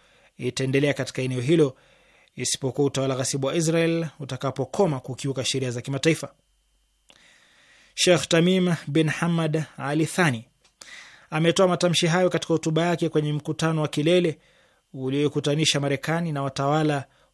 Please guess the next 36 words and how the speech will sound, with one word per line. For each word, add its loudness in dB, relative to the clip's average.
wa -4
baadhi 0
ya 0
nchi -4
za -2
Kiarabu -4
uliofanyika -4
katika -6
mji -4
wa -4
Jeddah 2
wa -6
Saudia. 4
Ali 2
Thani 2
amesema -2
ujenzi 4
wa -4
vitongoji 4
vya 2
walowezi 2
wa 2
Kizayuni 4
unaofanywa 0
na -4
Israel, 4
harakati -2
za 4
utawala 2
huo 4
ghasibu 2
za 0
kuka-, -8
za -4
kubadilisha 0
hali 0